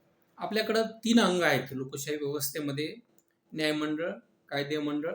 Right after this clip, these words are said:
आणि कार्यकारी मंडळ, अशा प्रकारचे तीन अंग या ठिकाणी आहेत. आणि ते आपापल्या परीनं काम करत असतात. कायदे मंडळ कायदे तयार करण्याचं काम करतं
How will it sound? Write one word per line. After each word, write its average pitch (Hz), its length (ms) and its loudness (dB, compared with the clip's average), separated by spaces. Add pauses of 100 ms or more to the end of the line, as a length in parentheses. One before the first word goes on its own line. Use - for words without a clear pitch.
आणि 180 120 -6
कार्यकारी 139 520 -2
मंडळ, 139 300 -2
अशा 151 200 -6
प्रकारचे 160 440 -6
तीन 208 240 -4
अंग 151 260 -2 (300)
या 131 60 -6
ठिकाणी 139 340 -8
आहेत. - 160 -8 (960)
आणि 202 440 2 (280)
ते 214 60 8
आपापल्या 214 500 6
परीनं 226 320 6
काम 190 320 6
करत 127 240 2
असतात. - 380 -6 (1400)
कायदे 196 240 6
मंडळ 214 300 4
कायदे 202 340 6
तयार 208 160 8
करण्याचं 202 460 4
काम 196 240 2
करतं 196 400 -2